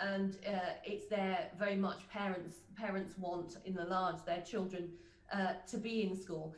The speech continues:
And I think the other part of it is that actually over the summer, um, or rather over the, over the closure period, um, often some of the most disadvantaged communities relied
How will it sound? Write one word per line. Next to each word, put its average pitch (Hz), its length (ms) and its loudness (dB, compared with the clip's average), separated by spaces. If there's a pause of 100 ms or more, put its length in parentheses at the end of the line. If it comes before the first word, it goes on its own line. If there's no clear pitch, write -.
(100)
And 220 100 0
I 240 60 6
think 247 220 -2
the 233 80 4
other 277 160 2
part 202 340 0
of 160 60 -10
it - 120 -6
is 165 300 -6
that - 260 -4
actually 185 640 -4 (320)
over 240 240 2
the 220 140 -4
summer, 233 580 -2 (380)
um, 190 540 2 (220)
or 175 140 -2
rather 170 300 0
over 185 200 0
the, 175 200 -2 (120)
over 185 180 -2
the 170 200 -4 (100)
closure 233 360 0
period, 180 560 -4 (400)
um, 214 440 2 (260)
often 262 680 -2
some 226 160 -2
of - 0 -
the 214 120 4
most 220 140 0
disadvantaged 202 720 -4
communities 202 480 -2
relied 233 380 4